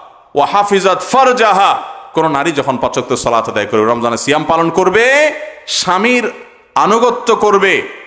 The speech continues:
আর নিজের ইজ্জত সম্ভ্রমকে হেফাজত করবে, কোনো প্রকার হারাম সম্পর্ক কারোর সাথে ফেসবুকে, ইনবক্সে, ইমোতে, হোয়াটসঅ্যাপে, অনলাইনে, অফলাইনে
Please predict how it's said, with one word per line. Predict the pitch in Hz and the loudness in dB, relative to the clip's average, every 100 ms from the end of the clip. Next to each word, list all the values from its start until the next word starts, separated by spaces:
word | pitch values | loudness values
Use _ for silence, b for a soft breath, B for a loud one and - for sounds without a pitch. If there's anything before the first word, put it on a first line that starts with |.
| - - - | -20 -12 -2
আর | 113 107 101 82 - - - | 0 2 0 -4 -14 -20 -10
নিজের | 110 113 117 | -6 -2 -2
ইজ্জত | 110 113 165 | -2 -2 -2
সম্ভ্রমকে | - 139 127 120 117 | -2 -2 -2 -2 -4
হেফাজত | 104 - 113 107 104 | -4 -2 -2 -4 -4
করবে, | 107 95 101 92 - - - | -4 -2 -2 -4 -10 -14 -4
কোনো | 165 | -4
প্রকার | 170 156 143 123 117 101 - | -2 -2 0 0 0 -2 -8
হারাম | - 113 107 | -2 -2 -2
সম্পর্ক | - 107 104 95 101 | -6 -4 -4 -4 -4
কারোর | 107 110 | -2 -2
সাথে | - 98 | -4 -4
ফেসবুকে, | 101 107 101 104 95 104 | -2 -2 -2 -4 -2 -2
ইনবক্সে, | 117 113 101 - 107 | 0 -2 -2 -2 -2
ইমোতে, | 110 110 110 | 0 -2 -2
হোয়াটসঅ্যাপে, | 104 110 131 - 123 127 | -2 0 0 -2 -2 0
অনলাইনে, | 120 143 139 127 | 0 0 -2 -2
অফলাইনে | 151 190 202 185 | -2 0 -2 0